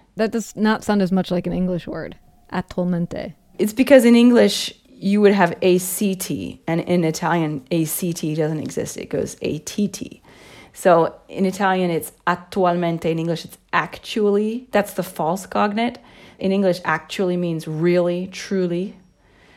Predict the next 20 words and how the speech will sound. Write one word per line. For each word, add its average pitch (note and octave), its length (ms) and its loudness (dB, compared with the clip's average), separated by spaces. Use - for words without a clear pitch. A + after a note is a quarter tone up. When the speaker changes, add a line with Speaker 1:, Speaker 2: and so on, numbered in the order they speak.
Speaker 2:
In F#3+ 120 0
Italian, F#3 600 -2
it F3 160 -6
means E3+ 540 -6
right E3+ 360 0
now, D3+ 400 -4
in E3+ 180 -2
this D#3+ 260 -6
moment. C#3 540 -10
Speaker 1:
Hmm. A3 340 2
Speaker 2:
This A3+ 360 0
got F#3+ 420 4
me G3+ 80 2
into G3 160 0
trouble A3 380 -4
once E3+ 320 -4
because F#3 340 -6
I F3 60 0
wrote G#3 240 0
an - 160 -4